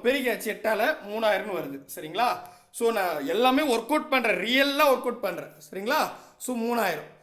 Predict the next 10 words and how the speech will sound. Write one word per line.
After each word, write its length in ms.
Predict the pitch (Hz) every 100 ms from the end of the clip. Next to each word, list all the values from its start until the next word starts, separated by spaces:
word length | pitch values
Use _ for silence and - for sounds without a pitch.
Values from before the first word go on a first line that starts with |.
| _ -
இது 200 | 247 302
வந்து 500 | 294 277 320 381 - - 254
மொத 320 | 277 262 196
வருஷங்க. 340 | 185 180 147 143 - _
ஆனா 320 | - 262 311 311
கொஸ்டின்ல 300 | 285 320 311
ரெண்டு 200 | 294 302
வருஷம் 240 | 330 294
கேட்டிருக்காங்க 320 | 277 277 277
இல்லையா? 380 | 285 339 320 -